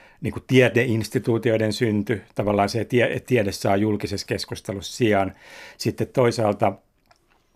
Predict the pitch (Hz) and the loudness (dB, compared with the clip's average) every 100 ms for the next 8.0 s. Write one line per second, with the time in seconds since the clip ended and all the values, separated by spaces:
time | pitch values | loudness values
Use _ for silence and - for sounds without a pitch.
0 | - 110 98 98 98 - - 190 170 104 | -10 -2 2 2 0 -6 -14 -8 0 2
1 | 101 101 104 - 127 - 131 113 107 120 | 4 2 0 -2 -2 0 0 0 0 0
2 | 110 107 - 113 110 127 117 - 117 101 | 0 -2 -2 -4 0 0 -2 -2 -2 0
3 | 107 104 - 104 120 104 104 - 98 98 | 0 0 -2 -2 0 0 -2 -4 -4 -4
4 | 95 98 101 101 98 110 370 - 123 202 | -4 -4 -2 -2 -2 -4 -10 -2 -2 0
5 | 120 101 98 - - - 113 127 120 117 | -2 0 -2 -6 -8 0 4 4 4 2
6 | 110 95 - 107 90 90 92 87 92 90 | 0 -6 -6 -4 -2 -2 -4 -4 -4 -6
7 | 92 113 104 95 90 90 - 90 - | -4 0 0 0 -2 -4 -6 -6 -6